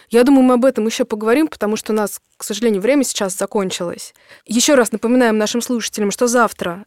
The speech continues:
э, в девять утра, на самом деле, я щас посмотрела программу, в восемь тридцать встреча гостей, э, в храме Христа Спасителя. Международная конференция «Святая Русь и Святая гора Афон. Традиции и современность». Э, там будут обсуждаться вот в-, все эти вопросы, которые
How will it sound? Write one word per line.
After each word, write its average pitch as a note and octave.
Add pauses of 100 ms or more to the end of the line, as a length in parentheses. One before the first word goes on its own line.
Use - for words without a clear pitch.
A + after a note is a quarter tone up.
э, G3
в G3+
девять G#3+
утра, G#3
на F3+
самом G#3+
деле, G#3
я G3
щас -
посмотрела G#3+
программу, A3
в F#3+
восемь C#4+
тридцать -
встреча G3+
гостей, F#3+ (480)
э, G3
в -
храме A3
Христа G3+
Спасителя. E4 (380)
Международная A#3+
конференция A3
«Святая A3+
Русь A3+
и -
Святая A#3
гора G3+
Афон. D4+
Традиции A3+
и -
современность». A3 (160)
Э, F#3+
там A3
будут A3
обсуждаться G3+
вот F#3
в-, - (200)
все -
эти G3
вопросы, G3
которые E3